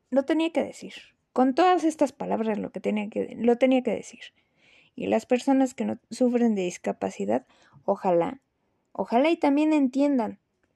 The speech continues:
Ojalá y en serio que, que, que se den cuenta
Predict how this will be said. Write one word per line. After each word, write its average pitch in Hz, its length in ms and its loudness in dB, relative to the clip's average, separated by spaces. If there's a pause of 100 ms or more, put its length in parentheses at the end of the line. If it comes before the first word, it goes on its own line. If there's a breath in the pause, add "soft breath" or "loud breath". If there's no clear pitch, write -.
(720)
Ojalá 269 440 4
y 311 120 2
en 247 180 4
serio 254 420 4
que, 170 500 -2
que, 185 360 0 (100)
que - 120 -18
se - 180 2
den 330 200 4
cuenta 262 560 4